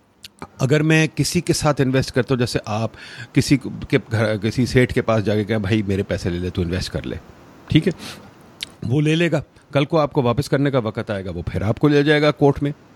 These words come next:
फिर आपको तंग करेगा, ठीक है ना। जबकि एक हुकूमती निज़ाम इतना ख़राब हो, तो लोग बेचारे क्या करें। तीसरी चीज़ ये है कि अगर आप कहीं invest करते भी हैं, कोई चार पैसे भी बनाते हैं, वो tax policy इतनी गंदी है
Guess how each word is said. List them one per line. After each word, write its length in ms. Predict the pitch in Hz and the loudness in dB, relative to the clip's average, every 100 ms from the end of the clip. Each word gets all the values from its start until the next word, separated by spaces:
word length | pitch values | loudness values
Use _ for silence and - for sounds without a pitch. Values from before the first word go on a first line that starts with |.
| _ | _
फिर 120 | 110 113 | -2 0
आपको 260 | 127 147 | 2 2
तंग 200 | 151 147 | 4 4
करेगा, 340 | 147 143 139 147 - - _ _ - - | 4 2 2 -4 -12 -20 _ _ -20 -2
ठीक 160 | 143 170 | 0 0
है 60 | 202 | -2
ना। 100 | - - - 117 - | -4 -12 -18 -12 2
जबकि 500 | 165 175 - 208 - | 2 2 0 0 2
एक 140 | 165 127 | 0 0
हुकूमती 440 | - 123 147 190 | 2 2 2 2
निज़ाम 640 | 147 104 110 147 98 82 - | 2 2 0 0 -2 -6 -12
इतना 300 | - - 143 | -12 -4 -2
ख़राब 460 | - - 92 165 123 | -2 -6 -4 -2 0
हो, 260 | 82 76 - - - 160 | -2 -6 -12 -20 -4 2
तो 60 | |
लोग 180 | 185 220 | 4 4
बेचारे 300 | 202 214 190 | 4 6 4
क्या 140 | 185 | 4
करें। 200 | 143 151 | 0 -4
तीसरी 260 | - 170 196 | -2 0 2
चीज़ 240 | 190 165 | 0 2
ये 80 | 175 | 2
है 80 | 180 | 2
कि 100 | 175 | 2
अगर 200 | 156 156 | 2 2
आप 160 | 151 147 | 2 0
कहीं 260 | 135 156 | 0 0
invest 340 | 139 120 - - | 0 -2 -4 -6
करते 260 | 101 147 | -6 -4
भी 100 | 147 | -4
हैं, 60 | 139 | -2
कोई 120 | 143 | 0
चार 240 | 127 113 | 0 0
पैसे 260 | 107 107 139 | 0 -2 -2
भी 60 | 147 | 0
बनाते 360 | 147 135 151 | -2 -2 -2
हैं, 80 | 147 - - - - | -2 -6 -20 -8 -6
वो 40 | - | 0
tax 260 | 127 156 - | 2 2 2
policy 340 | 151 156 - | 0 2 2
इतनी 220 | 135 143 | 0 2
गंदी 300 | 170 160 131 | 2 2 2
है 120 | 98 | -2